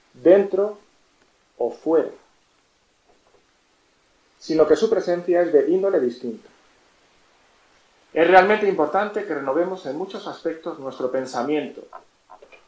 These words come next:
que eliminemos por completo estas nociones espaciales y entendamos las cosas de un modo nuevo.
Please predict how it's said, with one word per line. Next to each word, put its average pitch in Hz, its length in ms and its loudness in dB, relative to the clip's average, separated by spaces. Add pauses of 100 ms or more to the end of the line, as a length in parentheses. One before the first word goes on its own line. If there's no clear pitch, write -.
(540)
que 151 120 4
eliminemos 156 480 2
por 170 180 0
completo 185 640 -4
estas 165 380 -10
nociones 147 480 -12
espaciales 190 840 -8
y 143 140 -8
entendamos 135 580 -6
las 160 160 -8
cosas 151 380 -10
de 139 120 -8
un 147 100 -6
modo 147 260 -6
nuevo. 143 400 -8